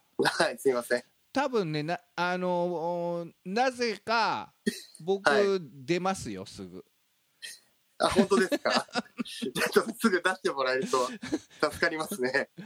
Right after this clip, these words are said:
Speaker 2: <laughs> えー、なぜかね。
Speaker 1: なぜか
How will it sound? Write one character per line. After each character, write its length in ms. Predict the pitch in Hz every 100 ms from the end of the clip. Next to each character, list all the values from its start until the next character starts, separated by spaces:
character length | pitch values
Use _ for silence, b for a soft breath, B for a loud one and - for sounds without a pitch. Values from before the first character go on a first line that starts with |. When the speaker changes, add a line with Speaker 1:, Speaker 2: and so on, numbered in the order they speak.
| 233
Speaker 2:
<laughs> 260 | 240 185 156
え 960 | 160 160 151 151 151 139 139 135 113
ー、 40 | 175
な 160 | 208
ぜ 160 | 180 135
か 200 | 101 120
ね。 260 | 180 196 - _ _ _ _
Speaker 1:
な 140 | 160 156
ぜ 140 | 139
か 260 | 120 110